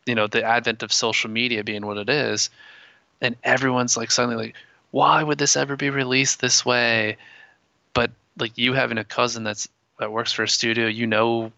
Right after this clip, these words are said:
you've heard his stories about, "Oh my God, like, this is what we had to do to test for this." Like,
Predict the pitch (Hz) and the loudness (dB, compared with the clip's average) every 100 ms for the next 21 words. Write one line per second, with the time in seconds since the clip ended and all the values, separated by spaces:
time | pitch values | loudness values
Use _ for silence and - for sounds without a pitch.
0 | _ - 123 117 120 117 117 123 - 101 | _ -8 -6 0 -2 0 -2 2 2 0
1 | 98 101 104 101 107 123 113 104 98 98 | -2 -4 -4 -4 -4 -2 0 0 -4 -4
2 | 107 104 107 101 101 - 113 113 110 104 | 0 2 2 2 -2 -2 0 2 0 -2
3 | 104 110 104 101 113 107 - 120 - - | 0 0 -2 0 0 2 0 0 0 -2
4 | 104 107 - 113 110 | -4 0 0 -2 -6